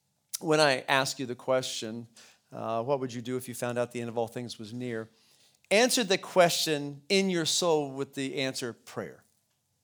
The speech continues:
You don't have to tell me, "Prayer." But that's Peter's first answer, "Pray."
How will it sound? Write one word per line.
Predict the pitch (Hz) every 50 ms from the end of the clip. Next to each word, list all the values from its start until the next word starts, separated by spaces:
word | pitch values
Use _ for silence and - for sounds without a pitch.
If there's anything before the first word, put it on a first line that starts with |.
| _ _ _ _
You | - 139
don't | 160 202
have | 233 214 -
to | 190
tell | - - - 170 139
me, | 107 98 - _ _ _ _ _ _
"Prayer." | - - - - _ _ _ _ _ _ _ _ _ _ _ - - - _ _ _ _ _ _ _ _ _ _
But | - -
that's | - 240 247 247 - - - - _ _
Peter's | - - - 254 233 208 190 -
first | - - - - 226 214 - -
answer, | 208 214 214 214 - - - _ _ _
"Pray." | - - 233 247 226 -